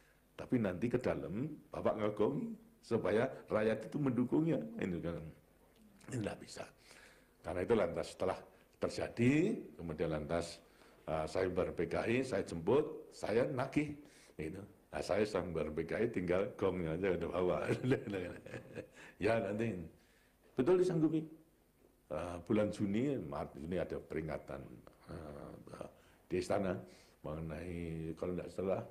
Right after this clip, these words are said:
apa itu namanya, Maulid Nabi barangkali itu. Maulid Nabi, saya menjemput dengan sekretaris militer, Saudara, eh, Suryo Sumeno, pada waktu Panglima Divisi, bekas Panglima Divisi. Lantas saya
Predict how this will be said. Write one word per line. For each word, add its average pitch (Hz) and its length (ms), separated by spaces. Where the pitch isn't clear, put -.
apa 87 400
itu 87 160
namanya, 76 320
Maulid 95 240
Nabi 87 240
barangkali 71 400
itu. - 80
Maulid 85 240
Nabi, 101 320
saya - 320
menjemput 95 640
dengan 82 240
sekretaris 85 480
militer, 90 400
Saudara, 76 480
eh, 80 320
Suryo 92 240
Sumeno, 92 480
pada 73 160
waktu 82 240
Panglima 71 480
Divisi, 85 400
bekas 76 200
Panglima 76 240
Divisi. 87 440
Lantas 80 320
saya 90 320